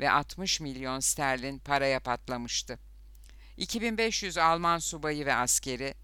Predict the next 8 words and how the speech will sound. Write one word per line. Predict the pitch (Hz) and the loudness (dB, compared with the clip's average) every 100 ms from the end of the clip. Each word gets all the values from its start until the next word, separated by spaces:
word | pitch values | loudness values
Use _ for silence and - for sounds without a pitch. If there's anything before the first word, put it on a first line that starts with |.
| - - - | -20 -20 -4
yetmiş | 170 180 - 202 - | 2 2 0 -6 -4
bin | 180 170 | -4 -6
Herero | 151 160 160 175 151 139 135 | -2 2 4 2 0 -4 -6
kadın, | - 151 151 147 | -2 -2 -2 -4
erkek | - 139 131 156 156 135 | 0 0 -2 -4 -4 -4
ve | 135 | -6
çocuğu | - 151 139 147 160 131 | -6 -8 -8 -8 -8 -2
da | 131 | -2